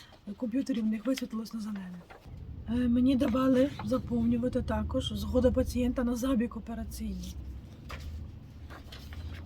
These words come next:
Отут є така згода пацієнта, я песель закрила. Так він виглядає. І що тут написано? Е, значить,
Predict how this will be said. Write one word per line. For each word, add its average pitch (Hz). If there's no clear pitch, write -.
Отут 226
є 226
така 220
згода 202
пацієнта, 214
я 214
песель 226
закрила. 226
Так 262
він 254
виглядає. 226
І 196
що 269
тут 233
написано? 208
Е, 233
значить, 247